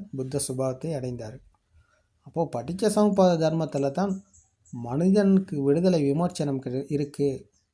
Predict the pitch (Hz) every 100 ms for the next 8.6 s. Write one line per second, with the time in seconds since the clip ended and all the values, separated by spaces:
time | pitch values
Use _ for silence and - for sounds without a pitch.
0 | _ _ _ _ _ _ _ _ _ _
1 | _ _ _ _ _ 127 170 185 185 180
2 | 160 - 131 175 202 180 175 165 147 143
3 | 139 139 165 160 143 139 135 135 135 156
4 | 135 131 131 123 123 156 151 135 127 113
5 | 120 120 113 123 - _ _ 120 123 147
6 | 139 127 123 131 127 120 123 - _ _
7 | _ - - 123 127 127 120 143 190 190
8 | 165 143 139 139 139 139